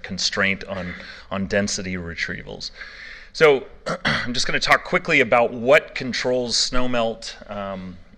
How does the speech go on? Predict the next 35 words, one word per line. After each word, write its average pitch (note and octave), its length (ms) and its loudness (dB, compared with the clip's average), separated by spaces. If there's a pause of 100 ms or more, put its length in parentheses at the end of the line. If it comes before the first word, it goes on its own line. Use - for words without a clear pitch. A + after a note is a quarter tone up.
(120)
uh, F#2+ 300 -12
obviously, G#2+ 560 -4
knowing G#2 440 0
snow G#2+ 220 -4
water F#2+ 280 0
equivalent F#2+ 580 -4
is F#2+ 180 -12
really G2 360 -4
important, F#2 560 -4
but G2+ 160 -6 (400)
also B2 360 4
knowing G#2+ 400 2
how G#2+ 140 -2
quickly F3+ 400 -4
it F3+ 80 -6
comes G2 280 -4
out F#2+ 140 2
of F#2+ 60 -4
the F2+ 60 -6
mountains, F#2 500 -6 (400)
uh, F2+ 340 0
is, F#2 480 -6
is G#2 160 -6
key C3 440 -2
in A2 120 0
managing G#2 640 -2
that, F#2 440 -10
uh, F2+ 260 -4 (640)
that F#2 520 -6
most G2+ 300 -6
critical G#2+ 360 -6
resource. F#2 720 -6 (320)
So, A#2+ 460 2 (680)
let's - 160 8
see. F2+ 440 4